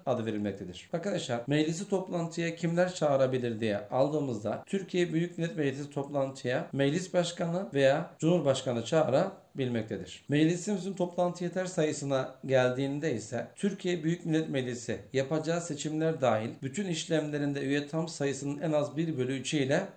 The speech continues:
toplanır. Yani iki yüz milletvekilinin hazır bulunması gerekmektedir. Anayasada başka bir hüküm yoksa Türkiye Büyük Millet Meclisi toplantıya katılanların salt çoğunluğuyla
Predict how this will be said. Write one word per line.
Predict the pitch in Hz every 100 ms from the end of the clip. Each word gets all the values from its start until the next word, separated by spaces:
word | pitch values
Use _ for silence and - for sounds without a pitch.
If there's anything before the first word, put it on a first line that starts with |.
| _
toplanır. | - 123 - 104 95 -
Yani | 165 147 110 156 -
iki | 131 -
yüz | 170 127
milletvekilinin | 131 127 127 123 - 113 120 175 175 - -
hazır | 135 160
bulunması | 131 123 117 117 - 196 - 143
gerekmektedir. | 123 113 107 101 90 - -
Anayasada | 135 147 196 202 180 180
başka | 160 156 190 165
bir |
hüküm | 156 147 147
yoksa | 135 160 - 113 107 -
Türkiye | 180 180 175 165
Büyük | 143 165 156
Millet | 156 151
Meclisi | 131 113 107 - 160 190 -
toplantıya | 147 147 160 160 165 - 190 196 196
katılanların | 165 156 151 143 147 151
salt | - 170 180 -
çoğunluğuyla | 151 135 131 131 156 185